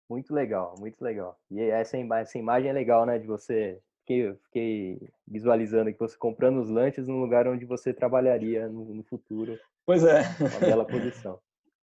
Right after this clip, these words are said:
Speaker 1: Muito, muito legal.
Speaker 2: Predestinação.
Speaker 1: Conectando com o, o ponto aí que você deu de bandeja, eu não vou deixar de, de, de aproveitar pra,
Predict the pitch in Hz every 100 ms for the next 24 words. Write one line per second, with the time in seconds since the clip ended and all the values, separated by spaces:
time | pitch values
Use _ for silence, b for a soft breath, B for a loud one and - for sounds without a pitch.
0 | - 120 123 117 120 - 117 98 92 -
1 | 156 147 131 151 147 143 139 123 117 _
2 | _ _ _ _ - 156 160 190 202 190
3 | 170 147 127 120 117 127 123 123 123 -
4 | 113 110 120 113 104 98 95 110 117 110
5 | 107 107 120 123 117 120 120 127 113 113
6 | 110 104 104 101 101 104 117 110 110 107
7 | - 110 104